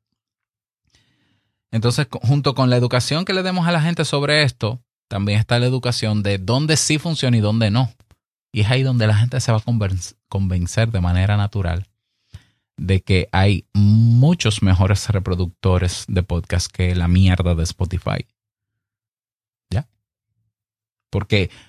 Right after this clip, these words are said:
Google Podcast te permite importar archivo P M L, Apple Podcast.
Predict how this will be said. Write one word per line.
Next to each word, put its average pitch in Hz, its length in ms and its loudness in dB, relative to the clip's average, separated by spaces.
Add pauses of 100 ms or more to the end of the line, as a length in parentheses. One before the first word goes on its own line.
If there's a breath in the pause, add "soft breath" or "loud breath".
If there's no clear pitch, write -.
Google 135 380 4
Podcast - 720 -2 (420)
te 95 100 -4
permite 95 420 2
importar 85 440 0
archivo 82 380 -4
P 85 160 -4
M 90 300 0
L, 117 240 -4 (760 loud breath)
Apple 110 320 2
Podcast. - 760 -8